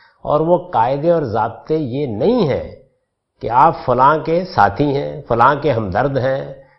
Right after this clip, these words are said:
फलां के दामन से वाबस्ता हैं तो आपके साथ रियायत की जाएगी, नहीं। वो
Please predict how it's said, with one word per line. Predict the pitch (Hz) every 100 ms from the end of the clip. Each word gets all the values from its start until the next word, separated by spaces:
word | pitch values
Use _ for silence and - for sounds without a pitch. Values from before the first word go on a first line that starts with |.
| _ -
फलां | 117 127 147
के | 139 127
दामन | 107 117 156
से | 151 156
वाबस्ता | 139 131 127 - 151
हैं | 127 131 131
तो | 139
आपके | 120 147 156 175
साथ | 175 165
रियायत | 135 127 123
की | - 104
जाएगी, | 95 90 90 92
नहीं। | 147 113 - - - _ _
वो | 120 160